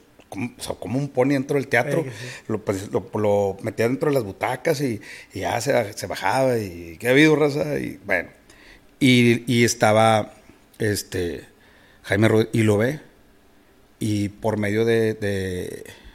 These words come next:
Speaker 1: este Guillermo, Guillermo, no me acuerdo cómo se llama, sí, creo que Memo Blanco, Memo, lo invitan y se lo llevan al Mundial, y se lo llevan a la
Speaker 2: Sí.
Speaker 1: gira cuando ya iba ahora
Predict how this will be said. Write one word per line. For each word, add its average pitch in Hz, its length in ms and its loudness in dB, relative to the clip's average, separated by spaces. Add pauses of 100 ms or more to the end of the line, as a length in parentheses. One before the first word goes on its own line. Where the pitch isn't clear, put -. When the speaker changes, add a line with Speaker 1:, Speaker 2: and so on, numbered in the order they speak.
(100)
Speaker 1:
este 104 640 -6 (100)
Guillermo, 110 420 -6 (380)
Guillermo, 113 320 -4
no 123 140 -2
me 151 40 -2
acuerdo 143 180 -4
cómo 131 120 -4
se 123 60 -8
llama, 113 240 -4 (120)
sí, 107 260 -8
creo 107 120 -8
que 113 120 -6
Memo 101 280 -2
Blanco, 87 380 -12
Memo, 85 200 -14 (920)
lo 117 160 0
invitan 104 440 -2
y - 20 -4
se 98 100 -8
lo 95 80 -8
llevan 92 240 -4
al 95 100 -8
Mundial, 85 460 -10 (100)
y - 60 -10
se 123 140 0
lo 110 80 0
llevan 107 320 -2
a 117 80 -2
la 98 160 -6
Speaker 2:
Sí. - 200 -8
Speaker 1:
gira 120 400 -2 (640)
cuando 87 520 -4 (440)
ya 101 200 2
iba 104 280 2
ahora 92 680 -2